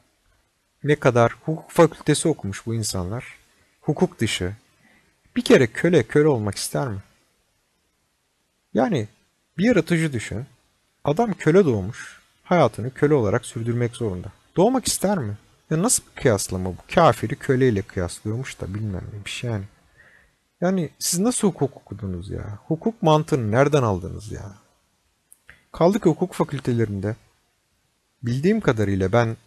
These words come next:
e, hukukçu değilim, mühendisim. Ama bildiğim kadarıyla Roma hukuku, hukuku öğretiliyor. Yani sadece, e, İslam hukuku değil. Yani en azından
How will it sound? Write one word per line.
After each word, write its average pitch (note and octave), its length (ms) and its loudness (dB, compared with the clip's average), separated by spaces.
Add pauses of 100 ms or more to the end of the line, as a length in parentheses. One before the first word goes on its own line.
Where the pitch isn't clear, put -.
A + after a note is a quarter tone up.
(640)
e, B2 160 -4 (880)
hukukçu D3 500 -4
değilim, A#2 380 -2 (300)
mühendisim. G#2+ 560 -6 (960)
Ama C3+ 180 0
bildiğim F#3 340 2
kadarıyla G#2 600 0 (440)
Roma F#3+ 240 6
hukuku, F#3 520 -2
hukuku G3+ 420 2
öğretiliyor. G2 560 0
Yani C3 340 4 (1000)
sadece, C#3 680 4 (1500)
e, A2 380 0
İslam C#3+ 340 0
hukuku A#2 420 -4
değil. G2 160 -2 (100)
Yani A#2 320 -4 (1400)
en D3 140 2
azından D#3 580 2